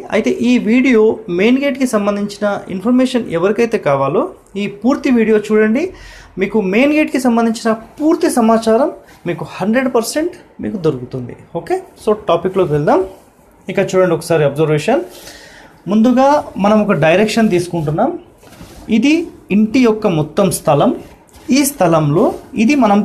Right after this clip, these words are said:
కట్టుకున్న ఇల్లు. East, West,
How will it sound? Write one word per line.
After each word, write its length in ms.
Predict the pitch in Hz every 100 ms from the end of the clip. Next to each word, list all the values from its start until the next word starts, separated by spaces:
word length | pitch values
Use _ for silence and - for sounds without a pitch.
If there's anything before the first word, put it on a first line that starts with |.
| 185
కట్టుకున్న 480 | 156 233 226 214 165 160
ఇల్లు. 240 | 156 160 349 - - - - - - - - 175 220
East, 380 | 330 330 - - - - - - - - - _ _ 135
West, 460 | 165 247 294 - -